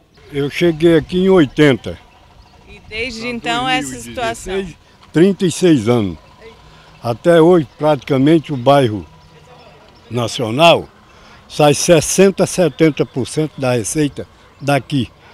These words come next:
Speaker 1: Isso aqui é o corredor do Brasil pra Amazônia e pro resto do mundo. Só que nós aqui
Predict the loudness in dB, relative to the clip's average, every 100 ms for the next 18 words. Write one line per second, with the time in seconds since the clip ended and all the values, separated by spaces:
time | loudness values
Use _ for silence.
0 | _ -8 0 0 2 0 2 4 6 4
1 | 4 2 2 0 _ -20 -20 _ _ _
2 | _ -2 0 4 4 4 2 0 0 -2
3 | _ -20 _ _ -4 0 2 2 4 4
4 | 4 2 0 2 4 2 -2 0 4 2
5 | 2 -6 _ -20 _ _ -20 0 2 2
6 | 2 2 6 6 4 -2 -10 -10 -4 -4